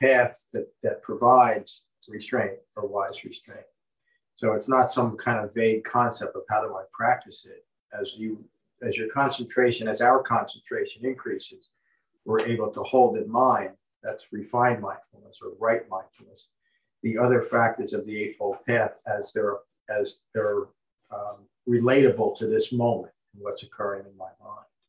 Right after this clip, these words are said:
So like you came across this driver and you might have gone to anger or even something worse.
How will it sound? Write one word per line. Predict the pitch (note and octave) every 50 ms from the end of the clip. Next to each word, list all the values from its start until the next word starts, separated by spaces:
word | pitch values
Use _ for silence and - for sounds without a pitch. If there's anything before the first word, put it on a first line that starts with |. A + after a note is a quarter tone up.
| _ _ _ _ _ _ _ _ _ _ _ _ _
So | - - A2
like | G#2 A2 G#2+ - - -
you | B2+ A#2+ B2 A#2+ A2+ - - _ _ _ _ _ _ _ _ _ _ _
came | - A2+ A2 G#2
across | G#2 - - - A2 G#2+ G#2+ - -
this | - - -
driver | - A2 A2 B2 - - - G2+ G2+ G2+ G2+
and | G#2 A2
you | G#2+
might | G#2+ A2 A2+
have | A2+ A2 - -
gone | A#2+ A2+ G#2+ G#2+ G#2 -
to | G#2 - -
anger | G#2 A2+ A#2+ A2+ G2+ G2+ G2
or | G2 G2+
even | G#2 - G#2 G#2
something | - - A2 G2+ - - G2+ G2+
worse. | G#2 A#2+ C3 B2 - G#2 G2+ -